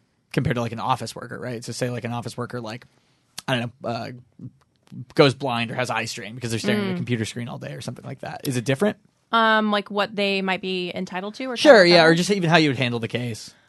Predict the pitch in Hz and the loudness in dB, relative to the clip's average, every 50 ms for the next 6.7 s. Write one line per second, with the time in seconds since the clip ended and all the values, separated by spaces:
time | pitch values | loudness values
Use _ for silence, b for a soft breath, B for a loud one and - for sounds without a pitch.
0 | b b - - 311 330 330 330 330 330 339 339 311 b b b b b b b | b b -2 2 4 4 6 6 4 4 2 -2 -4 b b b b b b b
1 | b b b b b b b b - - _ _ - 240 262 269 - 330 320 311 | b b b b b b b b -18 -18 _ _ 2 2 2 2 2 -2 -4 -4
2 | 269 - - 233 226 214 214 208 208 202 202 196 - - - - _ _ _ _ | -6 -2 0 2 4 4 4 4 2 2 0 0 -4 -6 -12 -20 _ _ _ _
3 | _ _ _ _ _ _ _ - 220 233 226 247 254 262 254 233 233 226 - 220 | _ _ _ _ _ _ _ -6 -4 -2 -2 0 0 0 0 -2 -2 -2 -2 -4
4 | 214 - - - - - - 190 202 202 - - 202 185 - 196 180 202 196 185 | -4 -6 -12 -14 -14 -10 -8 -6 -6 -6 -6 -6 -6 -6 -4 -6 -6 -4 -4 -6
5 | 190 190 - 180 180 180 180 175 170 170 175 170 170 165 165 - - _ - 185 | -6 -8 -8 -10 -8 -6 -6 -6 -6 -6 -6 -6 -6 -8 -10 -12 -12 _ -10 -10
6 | 170 - _ - 185 - - 151 139 185 220 - - - | -10 -10 _ -12 -10 -6 -4 -4 -4 -6 -8 -10 -18 -20